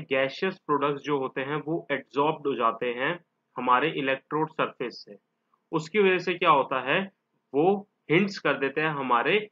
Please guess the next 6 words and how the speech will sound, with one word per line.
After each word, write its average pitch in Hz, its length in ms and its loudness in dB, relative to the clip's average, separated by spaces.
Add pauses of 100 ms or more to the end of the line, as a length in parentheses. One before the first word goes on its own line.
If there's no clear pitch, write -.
(120)
electrode 143 600 -2
reactions 123 460 -4
को। 110 280 -8
उसका - 260 0
मतलब 190 400 0 (520)
वो 165 180 4